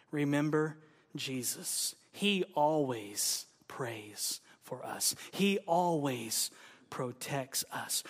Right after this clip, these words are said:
Remember Psalm one twenty-four, verse eight, which was our call to worship this morning. "Our help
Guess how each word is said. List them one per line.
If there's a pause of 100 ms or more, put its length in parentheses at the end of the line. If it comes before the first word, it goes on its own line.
(140)
Remember
Psalm (200)
one
twenty-four, (200)
verse
eight,
which
was
our
call
to
worship
this
morning. (320)
"Our
help